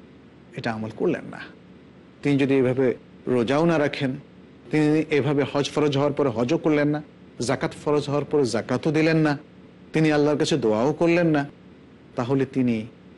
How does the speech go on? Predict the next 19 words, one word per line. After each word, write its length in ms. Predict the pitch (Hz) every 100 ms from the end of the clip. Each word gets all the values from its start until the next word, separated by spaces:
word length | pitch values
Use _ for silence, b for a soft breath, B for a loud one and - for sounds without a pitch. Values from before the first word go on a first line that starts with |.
| - -
কিভাবে 300 | 190 165 151
দিনকে 280 | 120 113 123
অনুসরণ 340 | 110 - 113
করলেন, 340 | 117 123 156 185 - - - -
কিভাবে 260 | 185 156 143
দিনকে 440 | 127 127 143 147 147 - - - - -
হেফাজত 460 | 131 147 143 160 165
করলেন? 300 | 170 165 208 214 - -
অথচ 480 | 123 127 185 185 208 240 - -
আমরা 260 | - 131 147
বলেছি 460 | 131 151 165 202 214 - - -
অত্যন্ত 680 | 151 151 - 240 240 196 170 -
আর্জেন্ট 560 | 156 165 143 226 247
বিষয়গুলোর 640 | 156 160 - 156 143 143 131
মধ্যে 280 | 131 127 143
একটা 280 | 123 -
হচ্ছে 360 | 123 135 - 180
দিনের 380 | 135 127 135 175
হেফাজত। 580 | 139 117 120 110 196